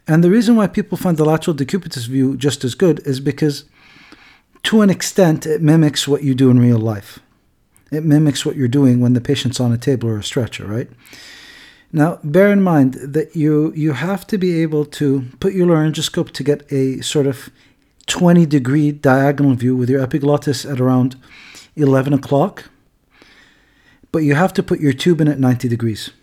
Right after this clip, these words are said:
right? And, and that's a little bit challenging because you'll feel a little bit disoriented and you'll think that you're going into the esophagus. You're not. It's just your view's distorted by the way that you're applying the force,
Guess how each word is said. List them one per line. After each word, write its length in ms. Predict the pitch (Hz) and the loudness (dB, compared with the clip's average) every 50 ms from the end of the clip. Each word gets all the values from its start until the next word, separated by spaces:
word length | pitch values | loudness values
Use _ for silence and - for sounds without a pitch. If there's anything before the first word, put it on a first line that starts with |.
| _ _ _ _ _ _ _ _ _ _ _ _ _ _ - - - _ _ _ _ _ _ _ _ - | _ _ _ _ _ _ _ _ _ _ _ _ _ _ -20 -20 -20 _ _ _ _ _ _ _ _ -6
right? 300 | 139 131 135 135 - - - | -4 -4 -4 -4 -8 -12 -6
And, 140 | - 143 147 | -4 -4 -2
and 200 | 143 151 143 151 | 0 0 2 2
that's 240 | 160 160 170 - - | 2 2 0 0 0
a 60 | 170 | 0
little 160 | 160 170 170 | 2 2 2
bit 140 | 160 160 - | 2 0 -2
challenging 500 | - - 151 147 143 131 123 117 110 110 | 0 0 2 4 4 4 2 0 -2 -2
because 260 | 120 123 120 143 120 | -4 -2 -2 -2 -2
you'll 100 | 139 143 | -2 -2
feel 180 | 120 - 175 160 | -2 0 0 2
a 40 | 151 | 2
little 120 | 151 151 | 2 0
bit 140 | 143 139 127 | 0 -2 -4
disoriented 760 | 143 135 - - 143 139 143 160 143 - - 196 196 - _ _ _ _ _ - - - - - - - - - _ _ | -4 -4 -4 -2 0 2 2 0 0 -2 -4 -6 -6 -8 _ _ _ _ _ -20 -20 -20 -20 -20 -20 -20 -20 -20 _ _
and 200 | 156 143 143 147 | 0 2 4 4
you'll 100 | 147 143 | 4 4
think 240 | - - 190 175 - | 2 0 -2 0 0
that 80 | 196 | 0
you're 80 | 170 143 | 0 2
going 240 | 131 151 151 147 143 | 4 4 4 4 4
into 180 | 139 139 151 | 2 2 0
the 100 | 131 131 | 0 0
esophagus. 600 | 123 - - 131 120 - 117 110 110 - - - | 0 0 -2 -4 -4 -4 -6 -8 -8 -8 -4 2
You're 80 | 131 135 | 4 4
not. 320 | 147 151 135 120 113 - | 6 6 4 2 0 -4
It's 180 | 135 123 - - | -8 -8 -8 -4
just 320 | - 165 135 - - - | -4 -4 -4 -4 -4 0
your 140 | 151 135 123 | 2 2 2
view's 260 | 120 135 143 139 123 | 4 2 2 2 2
distorted 680 | - 147 - - - 143 139 135 - 156 165 180 175 - _ - - - - - - - - _ _ | 0 -2 -4 -2 0 0 0 0 0 -2 -4 -4 -6 -10 _ -20 -20 -20 -20 -20 -20 -20 -20 _ _
by 180 | 135 151 156 165 | 4 6 6 6
the 120 | 151 160 | 6 6
way 140 | 151 151 151 | 6 6 4
that 140 | 143 147 120 | 4 2 -2
you're 160 | 139 135 127 | 0 0 0
applying 400 | 127 127 - 143 139 139 139 123 | 0 0 0 2 4 4 4 2
the 80 | 120 117 | 0 -4
force, 460 | - - 127 113 101 - - - | -6 -6 -6 -6 -6 -8 -10 -12